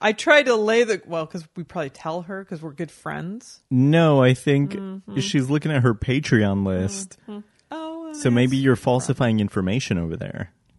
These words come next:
Speaker 1: Pff, what do I have to falsify?
Speaker 2: Eh.
Speaker 1: I'm just a couple of falsified. <laughs>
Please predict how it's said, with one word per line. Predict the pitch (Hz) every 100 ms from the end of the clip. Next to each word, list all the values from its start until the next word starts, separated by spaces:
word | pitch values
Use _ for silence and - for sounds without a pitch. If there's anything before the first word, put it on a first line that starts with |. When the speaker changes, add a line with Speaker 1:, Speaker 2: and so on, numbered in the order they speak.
| _ _ _
Speaker 1:
Pff, | - - -
what | 392
do |
I | 453 494
have | 453
to |
falsify? | 196 170 175 - 156 151 190 - _ _ _ _ _ _ _ _ _ _ -
Speaker 2:
Eh. | 92 90 90 85
Speaker 1:
I'm | 92 190
just | 196
a | 165
couple | - 185 180 160
of | 151 - _ _
falsified. | _ 175 185 180 180 175 175 214 - _
<laughs> | 277